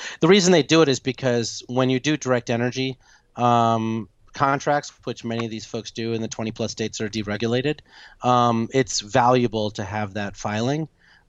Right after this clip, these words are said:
But I haven't seen any of these companies who've done that filing, including Amazon, um, actually do anything more sophisticated.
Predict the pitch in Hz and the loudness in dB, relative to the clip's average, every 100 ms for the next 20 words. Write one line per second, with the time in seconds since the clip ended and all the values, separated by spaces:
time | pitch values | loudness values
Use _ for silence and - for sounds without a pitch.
0 | _ 120 110 110 151 151 131 117 127 117 | _ 2 2 4 4 4 0 -2 -4 -4
1 | 113 113 123 117 104 101 - 110 110 104 | -4 -2 -2 -2 -4 -8 -6 -6 -4 -4
2 | 107 107 101 98 107 101 101 92 107 98 | -4 -4 -4 -4 -4 -4 -6 -6 -6 -4
3 | 98 104 107 98 92 92 _ - - - | -4 -2 -2 -2 -4 -6 _ -20 -20 -10
4 | 101 101 98 98 110 110 - 104 101 98 | -4 -2 -2 -2 -2 0 0 0 0 0
5 | 110 101 98 101 95 90 - - _ 107 | 0 2 0 -2 -4 -6 -10 -20 _ 0
6 | 107 - 95 107 - - 90 87 | 0 0 -2 -2 -4 -6 -8 -8